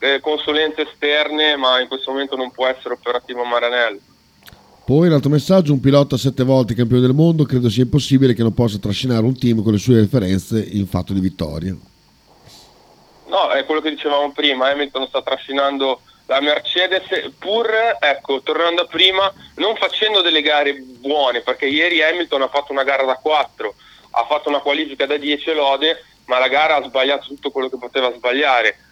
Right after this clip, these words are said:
Speaker 1: nei momenti decisivi. Però, eh, non si perde in dichiarazioni. Ieri ha fatto schifo, ma lo ha detto.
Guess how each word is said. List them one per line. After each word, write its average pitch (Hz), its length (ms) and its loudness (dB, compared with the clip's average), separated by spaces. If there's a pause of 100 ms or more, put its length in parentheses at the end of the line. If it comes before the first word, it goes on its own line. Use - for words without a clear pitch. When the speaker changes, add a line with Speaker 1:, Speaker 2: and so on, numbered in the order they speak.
Speaker 1:
nei 123 100 0
momenti 131 380 -2
decisivi. 120 640 -10
Però, 175 420 0 (380)
eh, 127 460 2
non 151 1000 -2
si 180 100 -6
perde 156 400 0
in 156 80 0
dichiarazioni. 147 800 -2
Ieri 151 320 2
ha - 280 -6
fatto 147 320 -4
schifo, 165 440 -4
ma 143 160 0
lo 127 80 0
ha 127 60 0
detto. 139 500 -2